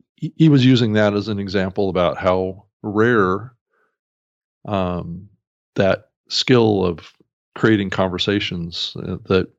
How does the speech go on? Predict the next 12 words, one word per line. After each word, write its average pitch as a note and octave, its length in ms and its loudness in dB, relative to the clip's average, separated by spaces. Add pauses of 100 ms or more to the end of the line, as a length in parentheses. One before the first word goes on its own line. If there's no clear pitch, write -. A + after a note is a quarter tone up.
is A2 120 0
engaging F#2+ 680 0
with F2+ 280 -2 (400)
a - 80 -4
variety G#2 380 6
of F#2+ 60 0
different F#2+ 280 -2
topics, F2+ 560 -4
and, F2+ 220 -6 (500)
you G2+ 80 -4
know, F2+ 120 0
how F2 300 -2